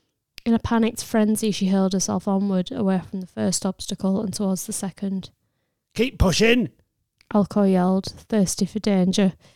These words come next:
Speaker 1: Lily tackled the next barrier with quick footing and head movement. Theon landed at her side,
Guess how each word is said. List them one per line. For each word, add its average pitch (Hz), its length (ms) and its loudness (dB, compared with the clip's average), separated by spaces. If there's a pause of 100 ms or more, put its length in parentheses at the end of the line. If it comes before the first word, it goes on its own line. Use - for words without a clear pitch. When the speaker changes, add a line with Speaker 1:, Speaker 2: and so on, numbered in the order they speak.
(200)
Speaker 1:
Lily 220 300 2
tackled 190 380 -2
the 190 80 2
next - 260 0
barrier 185 400 2
with 185 180 0
quick - 280 -2
footing 190 420 0
and 180 160 0
head - 240 -4
movement. 185 540 0 (640)
Theon 214 380 2
landed 196 360 2
at 233 80 -2
her 180 100 2
side, 185 480 -2